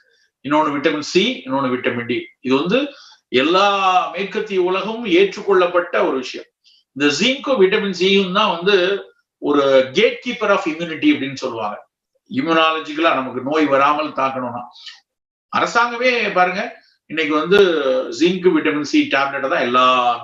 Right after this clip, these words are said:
எல்லாருக்கும், பெரியவங்க எல்லாருக்கும் கொடுக்குறாங்க, நோய்வாய்ப்பட்டு வந்த எல்லாருக்கும் அதான் கொடுக்குறாங்க. இது ரெண்டும் உணவுல எவ்வளவு இருக்கு? ஜிங்க் எடுத்தீங்கன்னா சாதாரண கீரைகள்ல இருக்கு, முந்திரி பருப்புல இருக்கு, நிலக்கடலையில இருக்கு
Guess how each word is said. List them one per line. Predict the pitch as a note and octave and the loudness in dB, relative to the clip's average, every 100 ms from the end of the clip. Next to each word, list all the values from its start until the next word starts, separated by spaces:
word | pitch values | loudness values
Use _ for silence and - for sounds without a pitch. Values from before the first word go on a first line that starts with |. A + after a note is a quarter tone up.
| B2+ | -10
எல்லாருக்கும், | A#2+ B2 C#3+ D#3 E3 - | -10 -2 0 0 -6 -8
பெரியவங்க | C3 C3 B2 | -6 -4 -4
எல்லாருக்கும் | C#3+ F#3 D#3 | -4 -4 -6
கொடுக்குறாங்க, | D3 C#3+ C3 - _ _ _ | -6 -4 -4 -6 _ _ _
நோய்வாய்ப்பட்டு | C3+ D3 C#3+ C3+ C3 | 0 0 0 -4 -4
வந்த | B2+ B2+ | -4 -2
எல்லாருக்கும் | C#3+ F#3 F3+ | -2 -2 -4
அதான் | D#3 D#3 | -8 -6
கொடுக்குறாங்க. | C#3+ C3 A2 G#2 - _ _ _ - | -6 -4 -4 -6 -14 _ _ _ -12
இது | B2+ | -8
ரெண்டும் | E3+ G#3+ B3+ A3 | -6 -6 -2 0
உணவுல | D#3 F3 F3 D3 | 0 0 0 0
எவ்வளவு | C3+ - - E3+ | 0 0 2 2
இருக்கு? | D3+ - - _ _ _ _ _ | 0 -8 -20 _ _ _ _ _
ஜிங்க் | - D#3+ F3+ | -6 -2 0
எடுத்தீங்கன்னா | E3 D3+ D#3+ D#3+ E3+ D3 E3+ - - _ | 0 -2 -4 0 0 2 -2 -8 -20 _
சாதாரண | _ B2+ E3 G#3 A#3 | _ -4 0 0 -2
கீரைகள்ல | - G#3+ A#3 F#3+ D#3+ C#3+ | -4 0 2 2 0 -2
இருக்கு, | C#3+ C3 - _ | -4 -8 -8 _
முந்திரி | - D3+ G3+ | -8 -2 0
பருப்புல | G3 F#3+ C#3+ C#3 | 2 0 0 -4
இருக்கு, | C#3 C3+ - - | -4 -6 -8 -6
நிலக்கடலையில | C3 G#3 A3 A#3+ A3+ G#3+ F3+ | -2 0 0 -4 -2 0 0
இருக்கு | D3 C#3+ | -2 -6